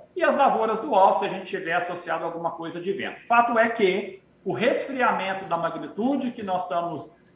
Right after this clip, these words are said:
é, recebendo de notícias causa uma preocupação e a Bolsa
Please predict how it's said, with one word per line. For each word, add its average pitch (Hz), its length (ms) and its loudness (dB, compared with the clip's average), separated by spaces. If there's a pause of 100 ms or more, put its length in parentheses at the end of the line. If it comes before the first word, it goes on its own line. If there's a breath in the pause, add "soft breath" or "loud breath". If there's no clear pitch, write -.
(100)
é, 151 220 -6
recebendo 156 760 -6
de 143 120 -8
notícias 233 520 -6 (260)
causa 240 320 6
uma 190 160 0
preocupação 196 640 2
e 190 80 0
a 175 80 4
Bolsa 180 540 0